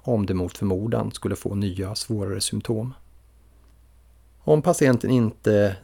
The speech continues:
sedan tidigare har en känd anafylaxi är det som vanligt viktigt att dessa patienter förskrivs en adrenalinpenna och får instruktioner hur de ska använda den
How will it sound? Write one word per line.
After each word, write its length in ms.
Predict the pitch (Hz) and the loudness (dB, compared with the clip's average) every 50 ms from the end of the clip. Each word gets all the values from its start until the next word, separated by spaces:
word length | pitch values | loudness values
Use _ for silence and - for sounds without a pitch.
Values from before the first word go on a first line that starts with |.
| - _ _ _ - _ _ | -18 _ _ _ -20 _ _
sedan 380 | - - - - 110 104 104 | -20 -8 -2 0 0 0 0
tidigare 440 | - - 120 110 123 131 151 143 127 | 0 0 0 2 4 4 6 6 4
har 260 | 104 90 101 104 127 | 4 4 4 4 4
en 100 | 156 170 | 2 2
känd 360 | - - 131 110 104 101 104 | 0 0 0 2 2 0 -2
anafylaxi 840 | - 113 104 98 - - 110 107 95 - - - - - 107 123 127 - - | -2 -2 -2 -2 -2 -2 -4 -4 -4 -4 -4 -4 -4 -6 -6 -10 -12 -14 -6
är 120 | - 120 117 | -4 -2 -2
det 60 | 117 | 0
som 180 | - - 127 | 0 0 4
vanligt 300 | 120 120 113 104 104 - | 6 6 6 6 4 2
viktigt 380 | 113 117 107 - - - 107 - | 0 0 0 0 -6 -12 -6 -6
att 100 | 98 - | -4 -2
dessa 260 | - 101 - - 92 | -2 -2 -2 -2 -8
patienter 680 | - - 104 - - 107 98 95 95 101 - - - 98 | -6 -6 -6 -4 -2 -2 -2 0 -2 -4 -4 -6 -6 -8
förskrivs 800 | - - 113 - - - 107 107 117 123 131 - - - - - | -6 -6 -8 -8 -4 -2 0 0 0 0 -2 -6 -8 -10 -12 -8
en 180 | - 127 107 104 | -4 -2 -2 -2
adrenalinpenna 960 | 101 104 110 110 107 110 117 113 107 101 - - 123 131 139 147 139 127 131 | -2 -2 0 0 0 2 2 2 2 2 0 0 0 0 0 0 0 -2 -2
och 200 | 131 143 160 143 | -2 -4 -4 -4
får 240 | - - 131 120 117 | -2 0 0 2 2
instruktioner 720 | 113 113 - - 123 - - 117 104 98 101 95 95 101 92 - | 0 -2 -2 -6 -8 -4 -2 -2 -2 0 -2 -2 -2 -4 -2 -2
hur 100 | 110 95 | -2 -2
de 80 | 101 | -2
ska 180 | - - - 113 | -4 -4 -2 -2
använda 340 | 104 98 98 104 117 123 123 | 0 0 0 0 0 0 2
den 320 | 120 110 101 107 127 120 | 0 -2 -2 -2 -4 -6